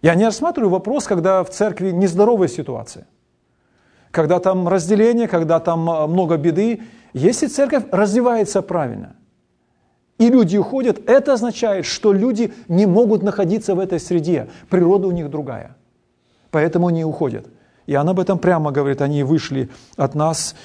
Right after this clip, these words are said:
э, потому что они не были наши». Священное Писание во многих местах говорит о том, что настоящий христианин, который знает Бога как своего Отца и который противится греху и следует за Христом, а, может, а, полагаться на праведность Христову и поэтому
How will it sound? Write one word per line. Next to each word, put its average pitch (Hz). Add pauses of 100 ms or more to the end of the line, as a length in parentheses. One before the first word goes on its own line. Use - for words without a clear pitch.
(160)
э, 131
потому 139
что 151
они 143
не 143
были 135
наши». 123
Священное 196
Писание 254 (800)
во 165
многих 165
местах 175
говорит 175
о 190
том, 226 (280)
что -
настоящий 151
христианин, 160
который 147
знает 135
Бога 135
как 139
своего 135
Отца 190 (380)
и 160
который 156
противится 151
греху 143
и 143
следует 131
за 127
Христом, 208 (500)
а, 139
может, 160
а, 135
полагаться 190
на 175
праведность 147
Христову 202
и 196
поэтому 151